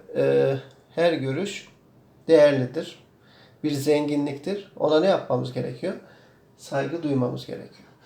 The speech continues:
Çoğunluk ise çoğulculuktan farklı.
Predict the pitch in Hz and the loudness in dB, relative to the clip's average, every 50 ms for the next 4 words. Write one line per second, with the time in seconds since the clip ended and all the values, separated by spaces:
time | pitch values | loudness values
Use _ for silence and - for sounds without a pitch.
0 | _ - - - - - _ _ _ _ _ _ - - _ _ - - _ _ | _ -20 -20 -20 -20 -20 _ _ _ _ _ _ -20 -20 _ _ -20 -20 _ _
1 | _ _ _ _ _ _ _ _ _ _ _ _ _ _ _ _ _ - _ _ | _ _ _ _ _ _ _ _ _ _ _ _ _ _ _ _ _ -20 _ _
2 | _ - - - 208 220 240 247 247 262 269 - 247 - - 262 254 - - 233 | _ -10 -4 -2 2 4 4 4 2 2 -2 -4 -8 -6 -6 -6 -6 0 0 0
3 | 220 220 208 202 220 214 220 202 - - 220 226 220 220 - - 214 208 208 208 | 0 0 -2 -4 -6 -8 -10 -12 -6 -4 -4 -4 -4 -4 -6 -4 -2 -2 -2 -2
4 | - - 180 147 143 156 190 - - | -4 -2 2 2 2 2 2 -2 -8